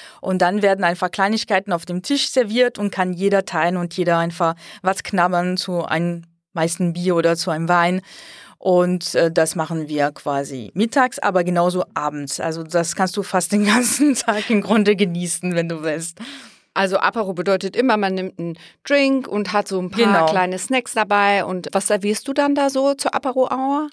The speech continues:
Speaker 1: Genau, also da haben wir unsere typischen Apero-Platten. Da musst du dir vorstellen, es ist so eine gemischte Platte, wo du verschiedene Wurstspezialitäten aus Frankreich oder auch Käse oder auch nur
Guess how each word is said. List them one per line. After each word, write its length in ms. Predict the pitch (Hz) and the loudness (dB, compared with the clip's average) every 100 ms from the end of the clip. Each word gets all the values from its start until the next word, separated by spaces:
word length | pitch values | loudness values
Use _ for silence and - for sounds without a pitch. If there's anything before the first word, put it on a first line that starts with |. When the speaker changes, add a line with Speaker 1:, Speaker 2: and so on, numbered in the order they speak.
| _ | _
Speaker 1:
Genau, 220 | 208 214 170 | -2 0 2
also 180 | 180 | 2
da 180 | 196 208 | 2 2
haben 140 | 233 226 | 2 2
wir 120 | 208 | 2
unsere 420 | 202 196 185 185 | 0 0 2 2
typischen 380 | 247 240 233 220 | -2 -6 -4 -4
Apero-Platten. 960 | 196 285 285 285 285 285 - 285 277 220 | -2 0 0 0 -2 0 0 2 2 0
Da 100 | 202 | 0
musst 240 | 208 202 | 0 -2
du 60 | 214 | 0
dir 100 | 190 | 2
vorstellen, 280 | 208 196 208 | 2 0 -2
es 60 | |
ist 40 | 185 | 0
so 100 | 202 | 2
eine 200 | 185 180 | 2 0
gemischte 380 | 196 233 - | 0 0 -2
Platte, 500 | - 220 214 226 214 | 0 2 2 2 0
wo 120 | 190 180 | 2 -2
du 280 | 185 185 | -2 -4
verschiedene 800 | 185 185 165 - 208 196 190 185 | -2 -2 -2 -2 -2 0 2 2
Wurstspezialitäten 960 | 180 240 247 - 233 233 220 214 - 226 | 2 2 2 0 -2 0 0 0 -2 0
aus 120 | 214 | 0
Frankreich 420 | - 208 202 208 202 | 0 -2 0 -2 0
oder 240 | 175 165 | 0 2
auch 160 | 190 190 | 0 0
Käse 260 | 233 226 202 | 0 2 2
oder 180 | 180 | 2
auch 180 | - 165 | 0 0
nur 220 | 196 247 | 0 0